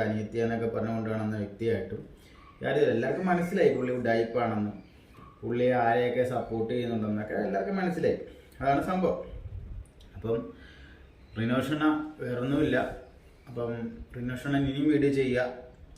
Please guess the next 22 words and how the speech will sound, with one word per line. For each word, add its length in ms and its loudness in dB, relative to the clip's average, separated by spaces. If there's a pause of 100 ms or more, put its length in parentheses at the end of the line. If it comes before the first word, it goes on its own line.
അഖിൽമാരാൻ്റെ 760 0
സപ്പോർട്ട് 320 -4
വെച്ചിട്ടൊക്കെ 500 -4
ചെയ്-, 220 0
ചെയ്യണം 320 2
കേട്ടോ, 200 -6
എന്നാലേ 220 0 (540)
റീച്ച് 300 -4
കിട്ടത്തുള്ളൂ, 400 0 (240)
താങ്കളൊക്കെ 520 2
കുറച്ച് 340 -4
പേരിലോട്ട് 400 2
എത്തുള്ളൂ. 380 -2 (800)
അപ്പോൾ 200 -2
ഇത്രയൊക്കെ 400 2 (100)
പറയാനുള്ളൂ. 560 2 (600)
അപ്പം 200 -2 (240)
ഇടയ്ക്കൊക്കെ 440 0
വന്ന്, 240 0 (440)
ആ, 20 -4 (320)
സീക്രട്ട് 360 -4
ഏജന്റ് 260 0